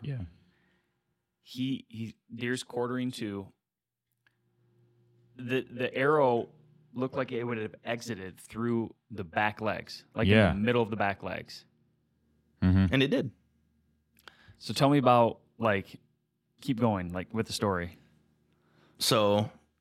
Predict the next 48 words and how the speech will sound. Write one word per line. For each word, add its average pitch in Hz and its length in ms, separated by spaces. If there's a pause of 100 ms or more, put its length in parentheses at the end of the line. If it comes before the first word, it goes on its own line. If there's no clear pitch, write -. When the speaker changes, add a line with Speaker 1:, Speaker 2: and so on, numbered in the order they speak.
Speaker 2:
Like, 117 340
right 120 220
then 127 160
and 120 120
there, 107 160
you 104 140
make 107 200
that 104 180
shot. 95 440 (180)
Speaker 3:
I, 110 80 (100)
I 110 60
Speaker 1:
What 113 80
Speaker 3:
texted, 123 180
Speaker 1:
happens 113 320
next? 80 260
Speaker 3:
I 131 40
texted 160 320
you 120 120
and 113 100
Dad. 104 280
You 110 80
called 101 260
me 101 80
almost 92 280
right 92 120
away. 87 300
And 85 80
you're 80 120 (120)
like, - 220
you 101 160
were 90 80
hunting 87 240
too, 85 400 (480)
probably 90 220
at 76 40
your 101 120
house, 78 300
and, 82 220 (260)
or 107 80
maybe 113 120
it 98 40
was 92 80
at 85 100
Devin's. 82 260
I'm 80 80
not 76 120
sure, 80 240 (160)
but, - 240